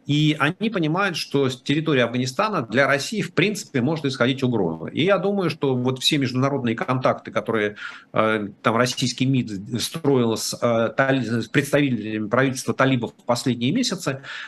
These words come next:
они сводились к тому, что Россия пыталась получить гарантии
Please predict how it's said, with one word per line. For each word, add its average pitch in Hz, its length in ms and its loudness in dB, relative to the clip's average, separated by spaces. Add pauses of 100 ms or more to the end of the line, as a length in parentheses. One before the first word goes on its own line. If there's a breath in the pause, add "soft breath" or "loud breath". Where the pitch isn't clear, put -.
они 175 240 4
сводились 170 460 2
к - 140 -14
тому, 190 280 2
что 147 400 -2
Россия 139 420 -2
пыталась 151 420 0
получить 127 460 0
гарантии 135 760 2